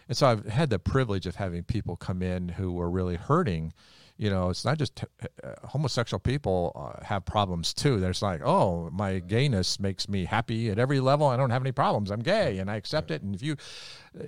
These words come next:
Speaker 1: no, they, they come to me just like any other sinner, and, uh, I share, I point them to Jesus.
Speaker 2: Right.
Speaker 1: And that, you know, s-, homosexuality is a sin, as all these others are that we've established from the scriptures today.
Speaker 2: Well,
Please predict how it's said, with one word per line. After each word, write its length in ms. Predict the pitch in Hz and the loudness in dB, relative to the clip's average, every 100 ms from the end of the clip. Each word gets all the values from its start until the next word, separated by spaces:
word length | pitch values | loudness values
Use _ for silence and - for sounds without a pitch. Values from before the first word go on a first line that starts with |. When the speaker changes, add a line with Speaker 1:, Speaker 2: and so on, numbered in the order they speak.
| - | -8
Speaker 1:
no, 240 | 185 85 92 | 2 4 4
they, 140 | 110 117 | 4 2
they 160 | 113 | 0
come 240 | 117 143 139 | -2 0 2
to 60 | |
me 260 | 139 143 143 | 2 2 2
just 180 | 120 117 | 2 2
like 160 | 117 123 | 0 2
any 180 | 117 | 2
other 180 | 117 143 | 2 2
sinner, 420 | 90 - 98 120 127 | 2 2 0 -2 -4
and, 380 | 101 95 95 | -4 -2 -2
uh, 220 | 92 92 87 | -2 -2 -2
I 100 | 95 | -4
share, 220 | - 123 | -4 -4
I 120 | - 98 | -4 -4
point 260 | - 123 | -2 -2
them 140 | 117 107 | -4 -6
to 120 | 95 | -6
Jesus. 680 | 90 120 117 104 87 - - | -6 -2 -2 -2 -6 -6 -6
Speaker 2:
Right. 100 | - - - - - - | -10 -18 -20 -20 -18 -6
Speaker 1:
And 200 | 95 95 | -2 0
that, 260 | 95 87 | -2 -2
you 80 | 107 | -4
know, 100 | 95 | -4
s-, 160 | 90 - - | -4 -8 -10
homosexuality 720 | - 120 - 107 - 104 104 | -8 -4 -4 -6 -4 -2 -4
is 40 | 85 | -4
a 120 | 80 | -4
sin, 460 | - 170 170 156 | -2 2 2 0
as 280 | 147 90 90 | -2 -6 -6
all 140 | 92 101 | -6 -4
these 160 | 95 | -2
others 260 | 98 104 98 | 0 0 0
are 160 | 95 | 0
that 120 | 92 92 | 0 -2
we've 160 | 90 | -4
established 540 | 85 - 95 92 95 - | -4 -4 -2 -2 -4 -6
from 120 | 92 | -8
the 60 | 87 | -8
scriptures 460 | - 101 - - | -6 -6 -6 -8
today. 440 | - 104 92 92 92 - _ - | -8 -6 -2 -2 -4 -10 _ 2
Speaker 2:
Well, 180 | 123 | 4